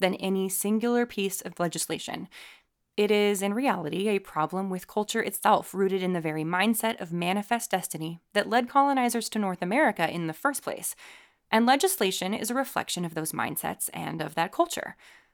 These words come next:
But I think that while most Americans do have some general knowledge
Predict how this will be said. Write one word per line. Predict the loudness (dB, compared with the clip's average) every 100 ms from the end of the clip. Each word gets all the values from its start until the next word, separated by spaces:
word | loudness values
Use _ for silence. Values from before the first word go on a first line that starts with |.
| _ _
But | 2
I | 2
think | 4 2 6
that | 6
while | 6 6
most | 6 2 2
Americans | 0 0 -2 -4 -4
do | -2 0 0
have | 2 2
some | 2 -2 0 2 2
general | 4 2 2
knowledge | 2 0 -2 -6 -8